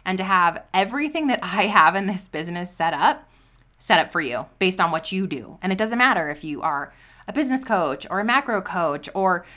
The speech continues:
you have a product, maybe you have a journal or a devotional that you're creating, or maybe, um, you are a homeschool mom and you teach other women how to homeschool, or maybe you are a relationship mentor. Like, it does not matter what you do.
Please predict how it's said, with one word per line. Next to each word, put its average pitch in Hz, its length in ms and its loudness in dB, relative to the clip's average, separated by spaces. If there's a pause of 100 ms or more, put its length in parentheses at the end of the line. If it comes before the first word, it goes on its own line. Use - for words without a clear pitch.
you 214 100 -4
have 233 100 0
a 254 60 -2
product, - 640 2
maybe 175 140 -6
you 202 40 -4
have 214 100 -4
a 240 40 -4
journal 190 380 -2
or 160 100 -2
a 160 40 -6
devotional 180 520 -4
that 156 100 -6
you're 156 100 -10
creating, 131 480 -12
or 175 100 -4
maybe, 208 440 -4 (340)
um, 160 480 -2 (100)
you 185 300 -6
are 180 220 2
a - 20 -4
homeschool 202 500 -6
mom 135 280 -4
and 147 100 -10
you 160 80 -10
teach 190 280 -12
other 185 180 -4
women 175 180 -6
how 180 100 -4
to 170 60 -4
homeschool, 156 400 -6
or 143 160 -6
maybe 190 240 -6
you 190 220 -8
are 180 160 0
a 180 140 -6
relationship 180 640 -6
mentor. 151 360 -6
Like, 185 180 -8
it - 160 -14
does 202 260 0
not 202 260 -8
matter 180 360 -6
what 180 200 -4
you 165 160 -10
do. 165 460 -2